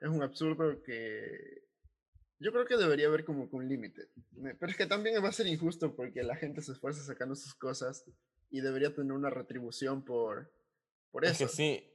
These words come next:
Speaker 2: por eso te digo, yo te pongo, puede ser que en, con, con películas no lo, no lo,
Speaker 1: Yo creo que con
Speaker 2: no
Speaker 1: las
Speaker 2: lo cojas, no la
Speaker 1: películas
Speaker 2: captas
Speaker 1: no,
Speaker 2: bien.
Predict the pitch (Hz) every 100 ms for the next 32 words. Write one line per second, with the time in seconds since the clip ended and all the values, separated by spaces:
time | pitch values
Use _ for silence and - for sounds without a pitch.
0 | - 135 175 202 196 143 156 160 202 196
1 | 143 156 175 185 190 190 - _ 160 160
2 | 170 165 147 127 117 120 113 104 92 -
3 | _ - 117 110 110 107 113 127 147 135
4 | 123 123 120 107 101 90 - - - _
5 | - 120 107 104 101 98 92 - 277 480
6 | 494 311 190 202 185 202 202 175 107 101
7 | 107 110 101